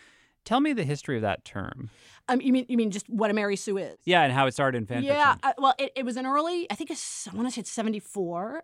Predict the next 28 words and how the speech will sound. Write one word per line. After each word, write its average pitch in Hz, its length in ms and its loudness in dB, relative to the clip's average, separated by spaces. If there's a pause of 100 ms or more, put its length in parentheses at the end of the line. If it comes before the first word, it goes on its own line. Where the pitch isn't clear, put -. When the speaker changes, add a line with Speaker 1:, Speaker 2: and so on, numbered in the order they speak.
Speaker 2:
um, 202 260 2
but 208 80 4
it 214 40 2
was 208 120 2
a 214 60 0
relatively 254 380 -2
early 220 260 -2
Star 214 260 -6
Trek - 240 -8
story 190 960 -2 (260)
that 190 100 0
was 190 120 2
written 269 220 -4
as 208 80 -4
a - 60 -4
parody 202 720 -4 (400)
of, 202 240 2
I 185 100 0
guess, 180 240 -2
some 185 160 -4
stories 202 360 0
that 196 80 -4
were 185 100 -4
being 190 240 -2
written, 175 380 -4 (320)
um, 180 240 -2
where, 185 600 -2 (340)
uh, - 40 -18